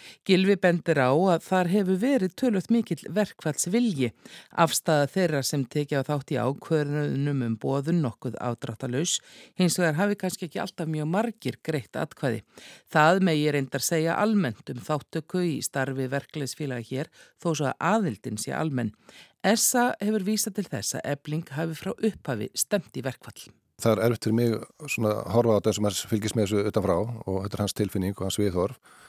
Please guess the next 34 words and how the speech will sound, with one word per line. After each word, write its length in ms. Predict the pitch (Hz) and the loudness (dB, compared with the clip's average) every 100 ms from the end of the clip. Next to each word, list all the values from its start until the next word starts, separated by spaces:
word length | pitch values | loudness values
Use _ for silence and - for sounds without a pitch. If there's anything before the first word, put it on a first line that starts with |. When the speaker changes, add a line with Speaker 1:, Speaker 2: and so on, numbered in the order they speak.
| - - _ _ _ | -20 -20 _ _ _
Speaker 2:
Það 140 | - 107 | 2 4
er 80 | |
líka 240 | 113 120 107 | 4 4 2
annað 260 | 123 110 92 - | 4 0 -2 -4
sem 100 | 107 | -2
maður 140 | 101 | 2
má 40 | 107 | 0
ekki 140 | 101 101 | 0 2
gleyma, 240 | 117 104 | 2 2
það 120 | 104 95 | 2 2
er 80 | 95 | 2
að 160 | 95 95 | 0 0
vinnuvendur 460 | 107 120 107 95 98 | 2 2 0 0 0
hafa 140 | 95 92 | 0 0
sams 300 | - 107 117 | 0 0 0
konar 160 | 98 98 | 0 0
rétt 240 | 92 76 | 0 -2
sem 160 | - 95 | -4 0
er 80 | 92 | 0
verkbannsrétturinn. 800 | 120 - 95 - 82 - - - - _ _ _ - - _ _ _ - | 0 -2 -4 -2 -4 -8 -10 -10 -16 _ _ _ -20 -20 _ _ _ -6
Hann 240 | 87 101 101 - | 0 0 -2 -2
hefur 180 | 101 107 | 0 0
ekki 240 | 120 113 | 2 0
verið 140 | 104 101 | 2 2
mikið 260 | 110 101 | 2 2
notaður 320 | 107 120 101 | 2 2 0
gegnum 160 | 92 92 - | 0 -2 0
tíðina 320 | 104 92 90 90 | 0 0 0 0
af 20 | |
hálfu 160 | 95 92 | 0 0
vinnuveenda 340 | 98 92 87 | 0 -2 -2
hér 160 | 90 92 | -2 -2
á 0 | |
Íslandi. 380 | 92 87 80 | -4 -6 -4